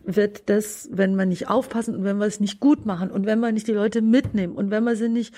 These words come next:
mit einbeziehen und sagen, so sieht's aus, das sind die Rahmenbedingungen, was können wir da jetzt tun? Was ist realistisch? Wo müssen wir radikaler sein, als wir vielleicht sind? Dass dann eine Radikalisierung passiert in sehr unterschiedliche Richtungen.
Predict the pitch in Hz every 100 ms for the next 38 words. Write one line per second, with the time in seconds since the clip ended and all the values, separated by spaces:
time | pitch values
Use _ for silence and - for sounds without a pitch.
0 | - - - 240 - 220 262 277 247 -
1 | 190 - 202 202 202 196 202 262 277 294
2 | 262 233 - 185 185 254 254 269 240 240
3 | 196 208 190 180 175 170 175 180 - -
4 | - _ 202 254 254 - 247 233 220 202
5 | 196 - - 208 180 202 240 240 - 240
6 | 214 202 202 202 - 175 - 190 240 277
7 | 254 247 233 214 208 202 208 - 220 208
8 | 214 202 196 - - - 214 226 - 202
9 | - 214 220 190 185 185 214 202 214 -
10 | - - - _ 220 208 - 202 247 254
11 | 202 202 202 208 208 196 185 180 208 233
12 | 233 - 202 - 208 202 - 185 202 214
13 | 202 214 208 202 190 185 190 175 160 -
14 | - 190